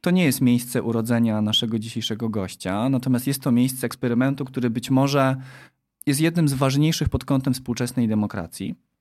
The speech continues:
E, zaprowadzono bowiem tam mieszkańców tego niewielkiego, bo około dwudziestotysięcznego miasteczka do ratusza miejskiego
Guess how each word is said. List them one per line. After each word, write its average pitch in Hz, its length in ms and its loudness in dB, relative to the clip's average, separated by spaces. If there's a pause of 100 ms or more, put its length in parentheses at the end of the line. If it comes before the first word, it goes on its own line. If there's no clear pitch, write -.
(640)
E, 113 160 0
zaprowadzono 139 580 0
bowiem 143 360 0
tam 127 280 2
mieszkańców 131 920 0
tego 120 380 0
niewielkiego, 160 540 0
bo 107 140 0
około 113 300 -2
dwudziestotysięcznego 117 1080 -2
miasteczka 110 680 -4
do 156 120 0
ratusza 135 400 0
miejskiego 104 640 -4